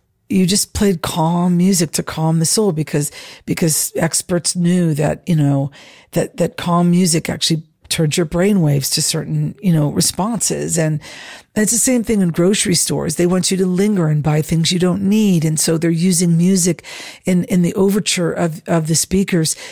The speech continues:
to actually get you to engage in the store more. So I, I, I think even songwriting, when I present it to, you know, to, to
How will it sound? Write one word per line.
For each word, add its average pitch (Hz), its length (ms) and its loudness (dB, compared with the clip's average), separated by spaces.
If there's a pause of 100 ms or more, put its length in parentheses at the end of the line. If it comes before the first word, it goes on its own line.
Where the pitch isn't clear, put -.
to - 120 -2
actually 185 300 0
get 175 260 0
you 196 60 -2
to 170 180 0
engage 156 400 2
in 175 100 0
the 175 60 2
store 240 380 -2
more. 156 260 0 (400)
So 110 380 -2 (680)
I, - 220 -6 (200)
I, 214 220 0 (100)
I 214 80 0
think 269 380 -2
even 196 180 2
songwriting, 165 640 0
when 156 140 0
I 165 60 0
present 160 460 -2
it - 160 -4
to, 147 380 -4 (380)
you 190 100 -4
know, 151 400 -2
to, - 240 -4
to 160 580 -2